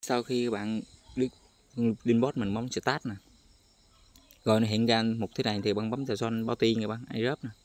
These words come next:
Trên bao tiền các bạn lướt captcha nha các bạn. Sau khi lướt captcha xong thì các bạn join kênh group nè. Các bạn join kênh group, kênh seller, hai kênh luôn các bạn. Sau đó các bạn follow từ Twitter và từ Witbot nè. Các bạn theo dõi nha các bạn.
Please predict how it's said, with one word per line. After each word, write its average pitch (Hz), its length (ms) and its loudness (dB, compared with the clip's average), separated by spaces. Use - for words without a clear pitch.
Trên 113 140 -6
bao 107 80 -6
tiền 110 240 0
các - 120 -6
bạn 117 80 0
lướt 113 60 2
captcha 120 340 2
nha 113 100 0
các 120 140 -4
bạn. 117 140 -4
Sau 127 180 0
khi 131 140 6
lướt 135 60 2
captcha - 260 0
xong 123 240 0
thì 117 120 -2
các 101 80 -4
bạn 107 140 0
join 117 220 0
kênh 120 160 -2
group 139 220 0
nè. 123 60 -4
Các 110 60 -4
bạn 110 100 0
join 113 380 0
kênh 120 140 -4
group, 131 120 -2
kênh 113 140 -2
seller, 117 340 2
hai 123 160 -2
kênh 117 180 0
luôn 113 160 -2
các 113 60 -6
bạn. 117 100 -8
Sau - 120 -8
đó 127 140 -2
các 123 80 -4
bạn 104 300 -4
follow 117 240 0
từ 107 80 -2
Twitter 113 360 -2
và 101 80 -4
từ 101 140 -4
Witbot 117 380 -4
nè. - 80 -12
Các - 100 -16
bạn 113 120 -4
theo 117 120 2
dõi 107 200 2
nha 123 100 0
các 107 40 0
bạn. 104 120 -4